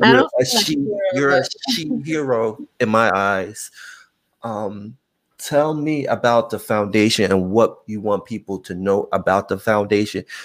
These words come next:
Speaker 1: and know the, the life that, uh, Zoe, uh, the legacy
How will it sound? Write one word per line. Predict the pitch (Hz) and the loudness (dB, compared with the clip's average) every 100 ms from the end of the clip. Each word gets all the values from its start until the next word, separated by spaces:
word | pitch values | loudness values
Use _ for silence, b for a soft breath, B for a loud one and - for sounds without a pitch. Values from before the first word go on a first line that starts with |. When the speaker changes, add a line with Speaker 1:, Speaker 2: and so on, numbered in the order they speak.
| B - | B 0
Speaker 1:
and | 107 98 98 104 _ - | 4 4 2 -4 _ -6
know | 101 107 113 107 101 101 - _ _ _ _ _ | 0 6 8 8 6 2 -8 _ _ _ _ _
the, | - 98 82 | 2 2 4
the | 95 | -2
life | 90 101 107 98 - - - - - _ _ _ _ _ | 0 2 2 0 -6 -16 -18 -20 -20 _ _ _ _ _
that, | 101 95 87 - - - - | 2 2 2 -4 -14 -14 -2
uh, | 95 | 0
Zoe, | 92 104 101 98 90 101 _ _ _ _ _ _ _ _ _ - | 2 4 4 2 0 -6 _ _ _ _ _ _ _ _ _ -6
uh, | 87 85 - - | 0 0 0 -2
the | 98 | 2
legacy | 104 101 95 - 85 | 4 2 0 -8 -10